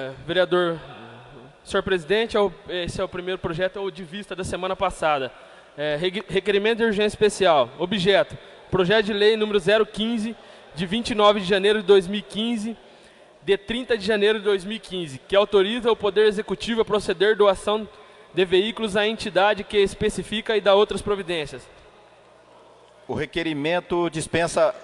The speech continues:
Speaker 2: dispensa votação, é, dispensa votação por ter treze assinaturas.
Speaker 1: Comissões. Comissão de Orçamento, Finanças e Contabilidade.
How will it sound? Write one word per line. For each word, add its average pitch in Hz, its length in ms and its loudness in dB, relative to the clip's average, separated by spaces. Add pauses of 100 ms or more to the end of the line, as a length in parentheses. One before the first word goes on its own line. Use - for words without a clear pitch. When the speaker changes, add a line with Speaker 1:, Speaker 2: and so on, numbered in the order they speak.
(100)
Speaker 2:
dispensa 160 480 0
votação, 156 600 2
é, 120 400 4
dispensa 151 320 -4
votação 156 440 2
por 160 160 -4
ter 165 340 0 (220)
treze 160 280 2
assinaturas. 156 920 0 (880)
Speaker 1:
Comissões. 190 560 0
Comissão 214 500 2
de 233 80 2
Orçamento, 214 600 4
Finanças 208 520 -2
e 208 60 -4
Contabilidade. 185 880 2